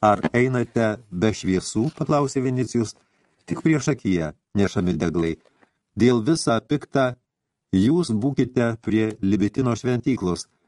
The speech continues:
kai tik sutems, nors mes paprastai išnešame lavonus prieš pat vidunaktį.“ Visi nutilo, buvo girdėti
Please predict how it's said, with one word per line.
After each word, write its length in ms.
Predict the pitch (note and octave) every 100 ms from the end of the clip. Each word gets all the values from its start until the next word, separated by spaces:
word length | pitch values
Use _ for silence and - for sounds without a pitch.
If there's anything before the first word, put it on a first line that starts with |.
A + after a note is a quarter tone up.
| _
kai 140 | C#3 B2+
tik 180 | E3
sutems, 560 | - - - C3 D3+ - _ _ _
nors 260 | A2+ D3+ C3
mes 180 | C3+
paprastai 540 | - - - F#2+ - A2+
išnešame 480 | G2 G#2 A2 G2 F#2
lavonus 480 | E2+ F2 G#2 A#2 -
prieš 260 | G#2 E2 -
pat 320 | F#2+ G2 - _ _
vidunaktį.“ 640 | F#2 F#2+ B2 E2+ - - - _ _ _ _ _ _ -
Visi 280 | G#2+ A2+ F3
nutilo, 480 | C#3 - C3+ C#3
buvo 200 | A#2+ B2
girdėti 680 | F#2 F#2 F2 A2+ - A2+